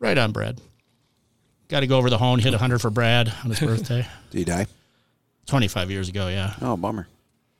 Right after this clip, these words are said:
Speaker 3: I don't know Brad, so.
Speaker 1: Brad Astor, yeah, good guy.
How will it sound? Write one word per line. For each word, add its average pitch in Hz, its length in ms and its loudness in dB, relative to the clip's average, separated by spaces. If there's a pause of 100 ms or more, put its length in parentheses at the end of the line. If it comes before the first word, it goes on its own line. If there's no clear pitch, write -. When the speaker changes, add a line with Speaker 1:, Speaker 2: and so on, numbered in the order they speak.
(580)
Speaker 3:
I - 60 -4
don't 98 160 2
know 92 140 2
Brad, 82 320 0
so. - 60 -6
Speaker 1:
Brad 165 200 2
Astor, 170 480 2
yeah, 143 160 4
good 110 180 -2
guy. 87 220 -16